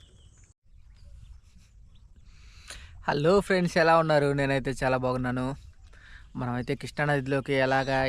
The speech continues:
ఎప్పటిలాగే కృష్ణానదిలోకి అయితే వచ్చామన్నమాట. కానీ అయితే చూద్దాం, మనమైతే బుట్టలు అయితే చూద్దాం, బుట్టల్లో మనకి ఎలాంటి చేపలు అయితే పడ్డాయో చూడాలి. చేపలు అయితే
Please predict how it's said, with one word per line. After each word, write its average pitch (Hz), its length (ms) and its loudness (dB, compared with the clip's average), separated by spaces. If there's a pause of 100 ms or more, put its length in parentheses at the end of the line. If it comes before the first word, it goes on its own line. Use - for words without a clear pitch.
ఎప్పటిలాగే 143 500 -2
కృష్ణానదిలోకి 139 680 -4
అయితే 131 200 -6
వచ్చామన్నమాట. 135 520 -2 (360)
కానీ 135 280 -4 (440)
అయితే 147 180 0 (100)
చూద్దాం, 175 360 2
మనమైతే 143 360 2 (100)
బుట్టలు 160 280 2
అయితే 156 220 0
చూద్దాం, 151 280 2 (120)
బుట్టల్లో 147 440 2
మనకి 139 280 0
ఎలాంటి 139 240 0 (100)
చేపలు 131 340 2
అయితే 135 240 -2
పడ్డాయో 131 400 2
చూడాలి. 131 340 0 (760)
చేపలు 127 360 -4
అయితే 147 140 -4